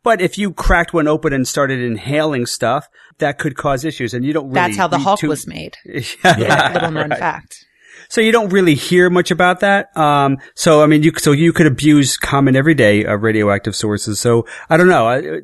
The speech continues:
Speaker 1: we'll just see what the, what the pluses are for this, and what, you know, what it would take to make it extra, extra safe. And it, and if it doesn't kill it, then we, maybe we will see these, uh,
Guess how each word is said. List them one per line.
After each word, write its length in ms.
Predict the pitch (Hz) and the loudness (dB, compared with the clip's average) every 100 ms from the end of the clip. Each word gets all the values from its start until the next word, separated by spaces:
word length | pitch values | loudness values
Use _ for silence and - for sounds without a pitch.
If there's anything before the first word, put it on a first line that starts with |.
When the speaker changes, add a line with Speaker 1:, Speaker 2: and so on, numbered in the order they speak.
| _ | _
Speaker 1:
we'll 220 | 165 156 | -8 -6
just 200 | 139 156 | -6 -6
see 120 | - 147 | -2 -2
what 160 | 143 | -2
the, 60 | 135 - - | -4 -6 -8
what 140 | 135 | -8
the 80 | 123 | -8
pluses 520 | - 147 - 143 123 | -4 -4 -4 -6 -2
are 200 | 120 113 | 0 0
for 120 | - | -2
this, 280 | 110 117 117 | -4 -2 -2
and 220 | 117 110 | -4 -4
what, 260 | 117 127 131 131 - - | -4 -2 -2 -4 -16 -6
you 80 | 143 | -2
know, 60 | |
what 200 | 131 151 | 2 2
it 180 | 160 147 | 2 0
would 260 | 147 135 - | -2 -2 -4
take 340 | - 151 131 | -6 -6 -4
to 100 | 139 | -6
make 240 | 127 127 117 | -4 -4 -6
it 100 | - _ | -10 _
extra, 340 | - - 143 - | -8 -6 -6 -4
extra 320 | 160 - - | -4 -6 -8
safe. 400 | - 131 110 107 _ _ _ _ | -4 -2 -2 -4 _ _ _ _
And 160 | 127 117 | -6 -4
it, 180 | 113 - | -4 -8
and 400 | - - 135 117 | -12 -10 -8 -8
if 140 | 107 | -8
it 60 | 117 | -6
doesn't 280 | 123 117 | -4 -6
kill 240 | - 139 123 | -6 -4 -4
it, 140 | 110 | -6
then 140 | 113 113 | -6 -6
we, 100 | 113 | -6
maybe 260 | 117 127 | -8 -8
we 140 | 123 127 | -8 -8
will 160 | 135 | -8
see 180 | - 117 | -6 -6
these, 400 | 110 107 104 - | -6 -8 -12 -18
uh, 60 | 120 | -18